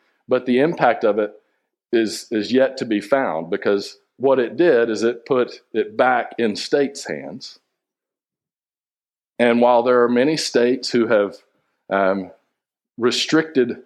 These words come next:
abortion more, there are states who have actually increased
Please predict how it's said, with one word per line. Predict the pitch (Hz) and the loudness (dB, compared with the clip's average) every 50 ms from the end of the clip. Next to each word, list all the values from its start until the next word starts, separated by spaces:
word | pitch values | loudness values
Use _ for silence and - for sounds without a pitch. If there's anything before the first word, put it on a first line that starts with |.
| _ - | _ -10
abortion | 104 104 110 117 107 101 - - 101 98 | -8 -4 0 0 0 0 0 -2 -4 -4
more, | 101 104 117 139 156 135 98 104 - - - _ _ _ _ _ _ _ _ _ _ _ _ _ _ _ _ _ _ _ _ | -2 -2 0 0 2 2 0 0 -2 -4 -10 _ _ _ _ _ _ _ _ _ _ _ _ _ _ _ _ _ _ _ _
there | 107 123 117 117 113 | 2 2 4 4 4
are | 107 107 | 2 2
states | - - - 120 117 117 117 - - | 0 0 2 2 2 2 0 -2 -2
who | - 117 107 | -2 -2 0
have | 107 107 98 107 | 0 2 2 2
actually | 101 101 104 - - 104 101 101 101 101 120 | 2 2 0 -2 -4 -2 -2 -2 0 0 0
increased | 151 170 165 - - 98 - - - - - - - | 0 0 0 -2 -4 -4 -6 -6 -8 -10 -12 -12 -14